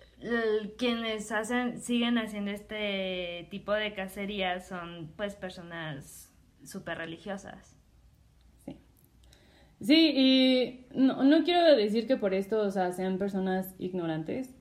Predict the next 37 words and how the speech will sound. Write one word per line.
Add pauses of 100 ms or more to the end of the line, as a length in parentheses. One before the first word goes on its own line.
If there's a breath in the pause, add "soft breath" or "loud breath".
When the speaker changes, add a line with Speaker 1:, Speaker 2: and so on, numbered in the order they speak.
Speaker 2:
pero... (460)
Sí.
Speaker 1:
Pero
tienen (140)
acceso
a
internet,
señores.
¿Cuál
es
su
perro
pretexto? (840)
Speaker 2:
Sí,
porque
aparte,
o
sea, (220)
ah,
de
hecho,
hoy
justamente
vimos
una
noticia
de
que
en
Nuevo
León (560)
Speaker 1:
Ah.
Speaker 2:
sigue
siendo (440 loud breath)
ilegal
el
aborto.